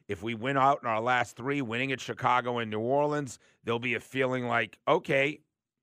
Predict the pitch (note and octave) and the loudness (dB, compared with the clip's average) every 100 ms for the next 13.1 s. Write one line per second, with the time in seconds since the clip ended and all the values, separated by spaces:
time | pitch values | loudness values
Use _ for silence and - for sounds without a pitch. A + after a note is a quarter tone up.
0 | _ F#2 A#2 D3+ D#3 D3 D#3 D3 B2+ B2 | _ -2 4 4 4 2 0 0 -2 -4
1 | A2+ - F3 D3+ C3+ B2 B2 B2+ B2+ C3+ | -6 0 0 0 -4 -2 -2 0 0 -2
2 | B2+ B2+ C#3+ B2 A#2+ A#2+ A#2 A#2+ A#2+ G#2+ | -2 -6 -8 -8 -2 -2 0 0 0 -4
3 | - _ - D#2+ A2 A#2 A#2+ B2 B2 B2 | -10 _ -4 0 2 2 0 0 -2 -2
4 | A#2 A#2 A#2 A#2+ E2+ - _ _ - F#2+ | 0 0 0 -2 -4 -10 _ _ -2 0
5 | A#2 A#2+ A#2+ B2 A2+ - A#2+ A#2 A2+ - | 0 0 0 0 -2 -2 0 0 -2 -2
6 | A2+ G#2 A2+ A2+ - A#2 A2 A#2 A2+ A2+ | -2 -2 -4 -4 -6 -4 -2 -4 -4 -8
7 | A2+ A2+ A2+ A2+ A2 G#2+ - A#2 - A#2+ | -6 -4 -2 -4 -6 -10 -6 -6 -6 -4
8 | G#2+ - _ _ - F2 A2 A#2+ A#2 A#2 | -4 -6 _ _ -6 0 2 2 0 0
9 | A#2+ A2 - A2+ A2+ G#2 G2 A2 A2+ A#2 | 0 -2 -4 -2 -2 -2 0 0 2 0
10 | A#2 G#2+ A2+ A#2+ A#2+ G2+ - _ _ - | -2 -4 -6 -4 -4 -6 -8 _ _ -2
11 | G2+ G2+ G2+ G2 G2+ G#2+ G#2+ G#2 A2+ - | 0 2 0 -2 -4 -2 0 0 -2 -4
12 | A#2+ A2 G#2+ A2 A#2 G#2 G#2 F#2 A#2 A#2 | -6 -6 -6 -4 -2 -4 -8 -8 -8 -8
13 | F2 | -8